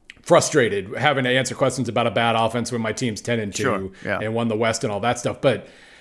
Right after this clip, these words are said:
Speaker 1: they're a hundred thirty-second in success rate. They go three and out. They're, they're sixth worst. They're a hundred twenty-eighth in three and outs. They make no big plays.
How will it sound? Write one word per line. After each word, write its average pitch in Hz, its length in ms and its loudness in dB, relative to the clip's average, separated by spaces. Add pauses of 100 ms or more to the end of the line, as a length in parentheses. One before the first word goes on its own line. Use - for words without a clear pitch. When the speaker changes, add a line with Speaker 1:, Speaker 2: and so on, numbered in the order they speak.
(100)
Speaker 1:
they're 151 120 6
a 135 60 8
hundred 180 360 4
thirty-second 151 560 4
in 117 80 -2
success 117 480 -2
rate. 107 280 -2
They 123 100 -2
go 127 260 2
three 147 340 2
and 147 100 2
out. 139 340 4
They're, 127 140 0
they're 135 280 -2
sixth - 460 0
worst. 135 420 2
They're 135 140 4
a 120 60 4
hundred 151 240 0
twenty-eighth 131 500 0
in 117 120 -2
three 127 300 -2
and 123 80 0
outs. 101 440 -4 (180)
They 135 80 2
make 135 200 0
no 131 160 2
big 135 280 2
plays. 110 640 2